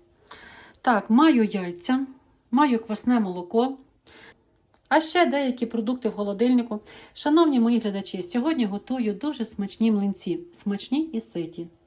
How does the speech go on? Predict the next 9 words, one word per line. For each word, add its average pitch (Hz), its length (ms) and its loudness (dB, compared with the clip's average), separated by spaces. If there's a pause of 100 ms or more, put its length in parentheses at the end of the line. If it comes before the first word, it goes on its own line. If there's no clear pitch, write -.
(1400)
У 254 60 -2
мене 311 280 6
кисле - 320 -4
молоко 254 360 2
домашнє. 175 540 -6 (340)
Можна 302 340 0
брати 247 380 -4
кефір 226 580 -6
магазинний. 175 680 -6